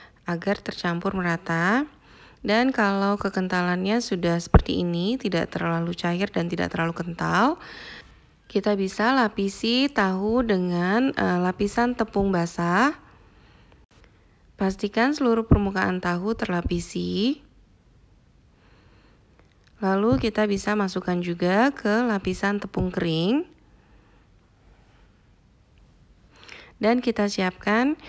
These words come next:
minyak yang sudah panas untuk kita goreng, eh, tahu hingga matang.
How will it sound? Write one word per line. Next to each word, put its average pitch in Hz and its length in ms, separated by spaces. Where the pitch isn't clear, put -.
minyak 214 320
yang 196 160
sudah 185 240
panas 170 800
untuk 202 480
kita 196 400
goreng, 196 640
eh, 175 320
tahu 185 400
hingga 175 320
matang. 151 560